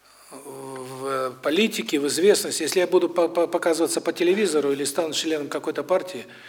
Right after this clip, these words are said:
то тогда я должен либо замолчать, либо меня убьют. У нас, э, привычка, так сказать, работы с оппозицией одна: голова долой. Вот и все.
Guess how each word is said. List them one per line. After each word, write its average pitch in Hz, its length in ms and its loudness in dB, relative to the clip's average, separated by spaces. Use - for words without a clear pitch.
то - 100 -10
тогда 165 300 6
я 165 80 8
должен 165 320 0
либо 165 180 2
замолчать, 156 480 0
либо 151 180 0
меня 151 220 -4
убьют. 120 420 -10
У 139 40 -16
нас, 147 320 -4
э, 147 140 -8
привычка, 160 720 4
так 143 80 -2
сказать, 143 360 -2
работы 165 340 2
с - 100 2
оппозицией 165 540 2
одна: 120 360 -4
голова 147 320 0
долой. 135 320 -6
Вот 180 160 -2
и 208 60 -4
все. - 280 -6